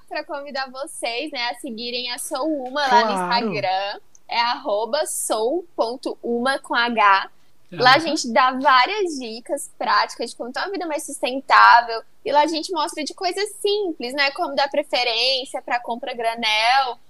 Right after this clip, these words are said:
Speaker 1: como ensinar você a fazer a horta em casa, como ensinar a compostar os resíduos orgânicos. Então é bem legal, a gente tá bem focado nisso, em tornar a sustentabilidade cada vez mais real e mais prática na vida das pessoas.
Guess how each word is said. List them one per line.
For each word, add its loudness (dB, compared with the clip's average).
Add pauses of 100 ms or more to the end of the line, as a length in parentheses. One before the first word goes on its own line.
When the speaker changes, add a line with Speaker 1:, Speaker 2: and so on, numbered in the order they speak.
(100)
Speaker 1:
como -4
ensinar -4
você -4
a -4
fazer -2
a 8
horta 0
em -2
casa, 0
como -10
ensinar 2
a -2
compostar -4
os -6
resíduos -10
orgânicos. -2 (400)
Então 4
é 8
bem 2
legal, 6
a -4
gente -12
tá -8
bem -14
focado -4
nisso, -10
em -10
tornar -2
a -6
sustentabilidade 2
cada 0
vez 0
mais -2
real 4 (300)
e -6
mais -4
prática -4
na -10
vida -6
das -8
pessoas. -4